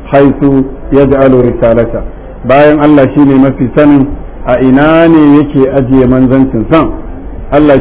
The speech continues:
shi yake ba mutum manzanci yadda ya ga dama. "Sayusibu alladhina ajramu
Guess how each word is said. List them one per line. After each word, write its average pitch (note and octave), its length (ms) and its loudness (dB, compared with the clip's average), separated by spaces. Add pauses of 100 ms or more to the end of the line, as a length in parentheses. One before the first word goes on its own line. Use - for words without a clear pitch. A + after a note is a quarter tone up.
shi D3 80 4
yake C#3+ 200 0
ba C3+ 180 2
mutum C3 280 0
manzanci C#3+ 460 0
yadda A#2 200 0
ya A2 80 -2
ga G#2+ 100 -2
dama. G2+ 200 -8 (800)
"Sayusibu C3+ 540 2
alladhina C#3+ 480 2
ajramu D3 420 2